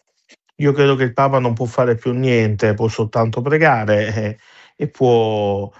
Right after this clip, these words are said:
eh, in qualche modo ripetere quelle che sono state le parole accorate e paterne che ha rivolto ieri ai, eh, lefebvriani. È evidente che la loro risposta è stata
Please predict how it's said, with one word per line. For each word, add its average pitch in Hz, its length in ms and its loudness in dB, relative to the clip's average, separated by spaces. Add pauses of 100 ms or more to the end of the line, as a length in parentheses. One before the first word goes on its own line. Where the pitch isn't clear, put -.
(160)
eh, 117 220 -2
in 107 80 0
qualche 107 320 -2
modo 117 360 2
ripetere 113 540 0
quelle 104 220 -2
che 104 100 -2
sono 104 240 -6
state 110 380 -2
le 107 100 -2
parole 110 380 -2
accorate 107 480 0
e 107 80 -4
paterne 110 720 -2 (320)
che 107 180 0
ha 101 100 2
rivolto 104 540 0
ieri 104 540 0
ai, 98 680 0 (340)
eh, 98 200 0
lefebvriani. 98 920 0
È 107 100 -4
evidente 110 640 0
che 101 340 0
la 101 280 -2
loro 110 220 2
risposta 110 640 -2
è 110 40 -2
stata 101 560 -2